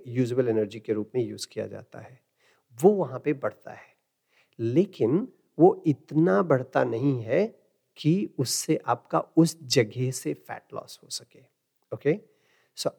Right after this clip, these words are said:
आपको ये समझना ज़रूरी है कि in fact अगर आप कोई भी मसल्स की ट्रेनिंग कर रहे हो, सपोज बाइसेप्स या आपके कोर,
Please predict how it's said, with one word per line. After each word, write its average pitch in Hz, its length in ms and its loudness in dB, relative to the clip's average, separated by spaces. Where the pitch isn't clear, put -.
आपको 160 360 2
ये 160 160 2
समझना 131 420 0
ज़रूरी 123 380 -2
है - 300 -6
कि 170 140 6
in 143 220 2
fact 147 480 0
अगर 143 300 2
आप 120 260 0
कोई 165 240 8
भी 156 140 -8
मसल्स 110 640 -6
की 165 100 0
ट्रेनिंग 127 360 2
कर 117 180 -2
रहे 110 180 -6
हो, 101 220 -10
सपोज 113 340 -4
बाइसेप्स 113 560 -8
या 127 200 0
आपके 135 320 -10
कोर, - 340 -2